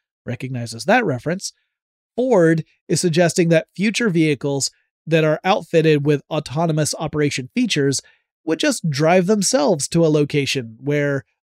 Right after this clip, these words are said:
a tow truck could meet up with it, or it would go straight to the repossession agency, or maybe even a junkyard. This would save the people who are driving tow trucks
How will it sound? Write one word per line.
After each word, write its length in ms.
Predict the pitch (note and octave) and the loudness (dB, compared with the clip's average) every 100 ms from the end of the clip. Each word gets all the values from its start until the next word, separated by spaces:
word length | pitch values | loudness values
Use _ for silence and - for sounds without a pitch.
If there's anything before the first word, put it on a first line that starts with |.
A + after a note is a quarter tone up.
| _ - | _ -4
a 100 | F3+ | 0
tow 220 | G#3+ G#3 | 4 4
truck 240 | F#3 C#3 | 2 -2
could 160 | - D3 | -4 -4
meet 120 | D3+ | -2
up 160 | C#3 - | -2 -6
with 140 | B2 | -10
it, 160 | A2 - - | -10 -8 0
or 160 | D#3+ | 2
it 80 | E3 | 4
would 160 | D#3+ D#3 | 2 2
go 160 | E3 | 4
straight 380 | D#3+ - F3+ G3 | 2 0 -2 -2
to 80 | D#3+ | -4
the 100 | E3 | -2
repossession 640 | D#3+ D#3+ D3 F3 - D#3 | 0 0 -2 0 -2 -4
agency, 600 | C#3+ C3 B2+ - A#2 A2 _ _ _ - | -6 -8 -8 -8 -8 -12 _ _ _ -2
or 320 | D#3 D#3+ D3+ C#3+ B2 | 2 4 2 -2 -6
maybe 260 | C3+ D#3+ | -4 0
even 180 | F#3+ F#3+ | 2 2
a 80 | F#3 | 2
junkyard. 680 | D#3+ G3+ F3+ D#3 A2 G#2+ G#2+ _ _ _ | 2 2 2 0 -2 -10 -18 _ _ _
This 160 | D3+ D#3+ | -4 -2
would 100 | E3 | 0
save 240 | F#3+ F3+ | 2 2
the 60 | D#3+ | 0
people 460 | F3+ F#3 G3 F3+ E3 | -2 0 2 4 4
who 140 | E3 | 2
are 100 | D3 | 0
driving 460 | C#3 D3 E3+ F3 D#3 | -2 0 0 0 0
tow 200 | G3+ G#3 | 0 2
trucks 320 | D#3+ D3+ | 0 -2